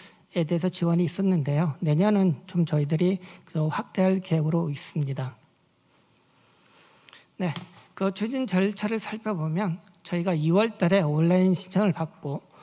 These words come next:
삼월 중에 자격 요건에 대한 확인 및 보완을 받을 계획입니다. 또한 참여 기업에 대한 컨설팅 의-, 추진 의지, 필요성을 진단하기 위한 현장 진단을 실시할 계획이고 사월 중에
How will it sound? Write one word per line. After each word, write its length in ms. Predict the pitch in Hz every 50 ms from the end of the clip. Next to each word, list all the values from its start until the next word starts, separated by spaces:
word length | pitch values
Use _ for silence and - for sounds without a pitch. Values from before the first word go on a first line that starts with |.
| - - -
삼월 360 | - - - 214 220 233 233
중에 380 | 180 175 165 160 165 151 127 - - - - - -
자격 460 | - - - 175 170 196 208 196 165
요건에 1080 | 165 165 160 - 196 185 180 180 - - - - - - - - - - - 175 160 151
대한 200 | 147 170 175 185
확인 400 | 165 - - 202 208 214 202 196
및 160 | 208 202 -
보완을 360 | - - 180 170 170 175 180
받을 420 | 175 175 - 160 175 - - 180 170
계획입니다. 640 | - - 160 156 151 - 151 147 139 139 135 139 143 139 -
또한 320 | - 208 214 185 143 139 - - - - - _ _ _ _ _ _ _ _ _ _ _ _ _ _ _ _ _ _ _ _ _ _ _ _ _ _ _ _ -
참여 520 | - - 226 240 240 240 226 226 208 220
기업에 340 | - 190 208 214 196 190 165
대한 360 | 147 165 160 175 175 139 - - - - _
컨설팅 600 | - - 214 196 233 214 185 - 220 220 196 175
의-, 180 | 165 165 170 165 - - - _ _ -
추진 320 | - - 220 254 233 190
의지, 400 | 165 160 180 180 160 - 170 131 - - -
필요성을 520 | - - 214 208 202 - 214 202 196 175
진단하기 600 | 139 - 180 170 165 165 175 160 160 160 160 170 - - - - - - - _ _ _ _ _ _ -
위한 440 | 185 180 165 147 151 170 180 196 220
현장 420 | 156 - 233 220 202 220 214 202
진단을 440 | - - - 175 170 170 170 170 165
실시할 460 | 156 - 202 196 - - 190 160 151
계획이고 520 | 143 - - 156 160 156 156 143 - 151 135
사월 440 | 131 - - 208 202 214 226 220 180
중에 360 | - 151 160 170 151 135